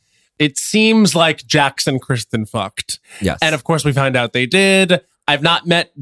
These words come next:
Speaker 1: uh, young D J James Kennedy in the show yet. He comes in and sort of picks Kristen up where Tom Sandoval drops her.
Speaker 2: Uh-huh.
Speaker 1: Ariana has come in as sort of, I don't know how to describe it, but the coolest bartender
Speaker 2: The
Speaker 1: in the world.
Speaker 2: coolest girl.
Speaker 1: Can I say,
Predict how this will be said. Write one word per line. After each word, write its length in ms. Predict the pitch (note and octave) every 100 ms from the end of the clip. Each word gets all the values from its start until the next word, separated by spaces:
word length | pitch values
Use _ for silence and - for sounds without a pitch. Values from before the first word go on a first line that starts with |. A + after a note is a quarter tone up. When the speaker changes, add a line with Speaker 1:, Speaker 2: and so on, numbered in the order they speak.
| D3
Speaker 1:
uh, 100 | D3+
young 500 | C#3 D#3 D#3+ D#3+ D#3
D 160 | D#3+ D3+
J 120 | D3
James 280 | C3+ B2 -
Kennedy 360 | E3+ E3 D#3
in 100 | C#3+
the 60 | C#3+
show 160 | -
yet. 200 | C#3+ C#3+
He 120 | C3 D3+
comes 280 | D3+ C3
in 100 | C3+
and 100 | C3
sort 160 | B2 C3+
of 140 | A#2+
picks 240 | - D#3+ -
Kristen 480 | - E3+ - D3 D3
up 160 | D#3
where 200 | - C#3
Tom 280 | C3+ D3 D3+
Sandoval 440 | C3 D3 C3+ C3 A#2
drops 480 | A2+ C#3+ F#3+ -
her. 260 | - C3 C3+
Speaker 2:
Uh-huh. 300 | F2+ G#2 G#2 F#2
Speaker 1:
Ariana 400 | D#3+ F3+ F#3+ F#3
has 160 | F3 -
come 260 | E3 E3
in 140 | E3 D3+
as 160 | C#3+
sort 160 | - D3
of, 100 | C#3
I 100 | C#3+
don't 120 | D3+ D#3+
know 60 |
how 100 | D3+
to 40 | D3
describe 360 | C3+ A#2+ C3
it, 60 | B2
but 160 | B2+
the 60 | -
coolest 580 | - - D3+ D3 D3+ -
bartender 400 | C#3 C3+ C3+ C3+
Speaker 2:
The 60 | C3
Speaker 1:
in 60 |
the 80 | C3+
world. 140 | C3+
Speaker 2:
coolest 240 | C#3+ - -
girl. 140 | E2
Speaker 1:
Can 140 | D#2 A#3+
I 140 | C#4+
say, 340 | D4 - F#3